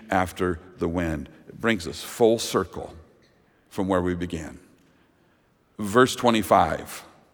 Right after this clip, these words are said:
"For without him, who can eat and find enjoyment?" It is a lie to think that Christians are the only happy people in the world.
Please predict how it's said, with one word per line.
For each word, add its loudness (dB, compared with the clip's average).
"For 10
without 10
him, 4
who 0
can 2
eat -2
and -10
find -6
enjoyment?" -10
It 10
is 10
a 6
lie 10
to 4
think 2
that 0
Christians 0
are 2
the 0
only 0
happy -2
people -8
in -4
the -6
world. -12